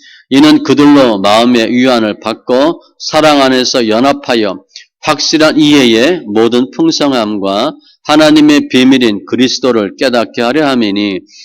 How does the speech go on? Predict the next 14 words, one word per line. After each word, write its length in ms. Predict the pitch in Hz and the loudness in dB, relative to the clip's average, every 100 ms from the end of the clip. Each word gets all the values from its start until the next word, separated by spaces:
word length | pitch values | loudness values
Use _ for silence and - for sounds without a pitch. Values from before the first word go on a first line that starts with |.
| - | -14
그 120 | - 131 | -2 2
안에는 380 | 135 135 135 | 4 4 2
지혜와 640 | 131 - 127 123 123 120 104 - | 0 0 0 2 2 0 -2 -8
지식의 560 | - 120 - 110 123 123 | -4 -4 -4 -4 -2 -2
모든 500 | 104 104 113 117 110 | -2 -2 0 0 -2
보화가 540 | - 135 123 104 95 90 _ _ | -2 -2 -2 -2 -6 -8 _ _
감추어져 680 | - 107 107 123 101 104 120 | -4 -4 -2 -2 -2 -2 -2
있느니라. 600 | 104 101 113 131 113 87 - _ - - - | -2 -4 -2 0 -2 -4 -12 _ -20 -14 -2
내가 240 | 135 147 | 0 4
이것을 480 | 143 143 143 139 143 | 4 4 2 2 2
말함은 600 | 131 117 107 107 127 147 | 2 2 0 0 0 -2
아무도 600 | - 104 120 123 120 101 | -2 0 2 2 0 -2
교묘한 540 | - 113 117 123 110 95 | -4 -2 0 0 0 -2
말로 540 | 92 104 117 107 90 | -2 0 0 -2 -6